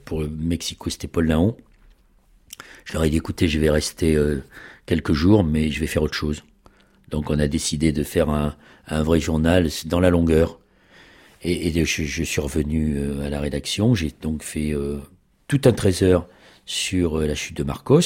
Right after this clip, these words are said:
et, et la réaction des Philippins, et tout un treize heures sur, euh, le, le tremblement de terre de, de Mexico, ce qui nous a permis, et c'est, c'est ça qui est intéressant, la, la vraie leçon à tirer de cela, c'est que l'instantanéité, ça peut,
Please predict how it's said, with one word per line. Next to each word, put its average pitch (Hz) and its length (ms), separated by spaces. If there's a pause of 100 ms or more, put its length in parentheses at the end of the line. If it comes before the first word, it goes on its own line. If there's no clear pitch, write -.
et, 65 300
et 65 40
la 64 180
réaction 69 500
des 67 120
Philippins, 73 460 (920)
et 71 60
tout - 220
un 76 60
treize 76 260
heures 85 140
sur, 73 360
euh, 71 40
le, 69 380 (300)
le 87 80
tremblement 82 420
de 80 100
terre 80 220
de, 73 360
de 76 100
Mexico, 90 600 (340)
ce - 100
qui - 180
nous 95 180
a 92 60
permis, 117 540 (520)
et 85 260
c'est, - 300 (180)
c'est - 440
ça - 180
qui - 140
est 85 120
intéressant, 78 560 (520)
la, 80 140
la 80 140
vraie 85 300
leçon 82 360
à 85 80
tirer 95 360
de 101 100
cela, 123 420 (220)
c'est - 180
que 92 140
l'instantanéité, 92 920
ça 110 140
peut, 90 180